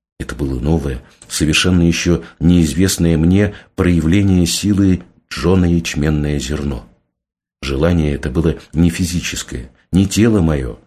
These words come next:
а усталый, переутомившийся мозг жаждал опьянения, жаждал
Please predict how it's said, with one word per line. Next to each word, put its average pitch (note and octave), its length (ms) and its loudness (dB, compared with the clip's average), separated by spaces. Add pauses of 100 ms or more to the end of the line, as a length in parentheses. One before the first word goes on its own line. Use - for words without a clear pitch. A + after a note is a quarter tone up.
(240)
а D#2+ 200 -2
усталый, E2+ 640 -2 (240)
переутомившийся F2 880 0
мозг G#2+ 400 0 (260)
жаждал F2 560 0
опьянения, E2+ 880 -2 (340)
жаждал E2 480 -2